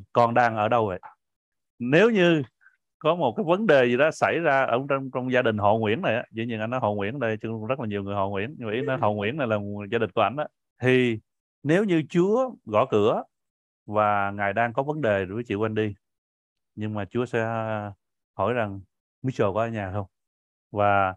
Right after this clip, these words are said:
đó là những gì mà đã xảy ra trong cuộc hôn nhân đầu tiên, và nó cũng xảy ra trong hôn nhân của chúng ta nữa. Chúa muốn những người chồng, những người cha phải là những người chịu trách nhiệm đầu tiên.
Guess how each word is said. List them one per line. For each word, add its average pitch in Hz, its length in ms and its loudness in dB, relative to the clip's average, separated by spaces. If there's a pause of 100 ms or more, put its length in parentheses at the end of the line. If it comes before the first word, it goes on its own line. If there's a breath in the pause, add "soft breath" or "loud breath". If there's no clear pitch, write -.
(100)
đó 131 280 6
là 170 100 2
những 120 220 -2
gì 110 240 0
mà 101 200 -2
đã 101 200 0
xảy 107 320 -2
ra 127 300 2
trong 110 160 -6
cuộc 107 80 -6
hôn 110 180 0
nhân 110 160 -2
đầu 101 240 0
tiên, 110 260 -2 (160)
và 95 200 -2
nó 101 160 -6
cũng 110 220 -6
xảy 95 240 -2
ra 110 200 0
trong 104 160 -4
hôn 101 180 -4
nhân 101 200 -4
của 95 120 -6
chúng 110 180 -4
ta 104 140 -2
nữa. 92 140 -10 (440)
Chúa 123 300 0
muốn 131 320 -4
những 101 160 -6
người 101 140 -6
chồng, 92 420 -4
những 95 260 -10
người 101 180 -8
cha 101 300 -2 (300)
phải 95 160 -4
là 98 260 -4
những 92 220 -10
người 95 240 -6
chịu 110 140 -10
trách - 140 -14
nhiệm 98 180 -6
đầu 90 200 -2
tiên. 101 160 -4